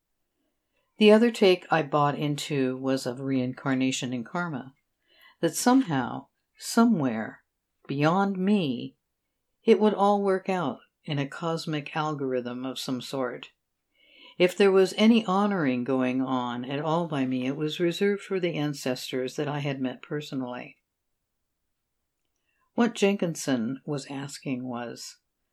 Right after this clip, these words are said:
"Where are the bones of our dead? Where are their graves? And how do ancestors influence our everyday lives? What kind of catastrophe are we courting in abandoning our ancestors?"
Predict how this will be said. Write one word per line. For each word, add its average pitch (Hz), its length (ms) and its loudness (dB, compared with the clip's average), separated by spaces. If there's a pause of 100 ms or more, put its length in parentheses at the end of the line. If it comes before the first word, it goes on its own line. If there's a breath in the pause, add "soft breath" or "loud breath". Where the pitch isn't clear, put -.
(140)
"Where 196 240 2
are 185 100 -2
the 165 120 -2
bones 143 540 -2
of 127 100 -8
our 120 120 -4
dead? 131 640 -8
Where 185 320 0
are 165 300 -2
their 147 240 -2
graves? 135 640 -2 (460 soft breath)
And 139 120 -2
how 190 280 0
do 202 180 0
ancestors 170 800 -6
influence 143 640 -4
our 123 160 -2
everyday 143 420 -6
lives? 143 560 -6 (920)
What 170 160 -6
kind 202 260 0
of 175 140 -8
catastrophe 170 880 -6
are 131 100 -2
we 135 160 -2
courting 180 500 -2
in 120 120 -2
abandoning 123 880 -4 (100)
our 127 160 -2
ancestors?" 117 880 -10